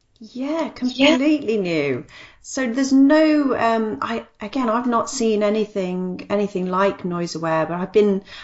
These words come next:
Speaker 1: I've noticed it for quite some time, and I'm based over in the U K, and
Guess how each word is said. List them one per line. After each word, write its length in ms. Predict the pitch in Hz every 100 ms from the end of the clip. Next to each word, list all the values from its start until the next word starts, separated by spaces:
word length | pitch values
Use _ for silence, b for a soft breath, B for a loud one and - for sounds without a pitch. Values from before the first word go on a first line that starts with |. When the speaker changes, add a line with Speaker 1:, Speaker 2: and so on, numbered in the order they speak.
| B
Speaker 1:
I've 260 | - 196 190
noticed 540 | 214 233 254 226 -
it 140 | 185 -
for 60 |
quite 280 | 185 - -
some 260 | - 175 175
time, 580 | - 262 240 180 175
and 600 | 170 - 190 190 190 190 - - -
I'm 320 | 240 277 269
based 300 | 254 226 226
over 200 | 202 196
in 120 | 185
the 80 | 175
U 240 | 170 180
K, 640 | 175 - 202 165 147 147 - B B B B -
and 420 | 208 202 202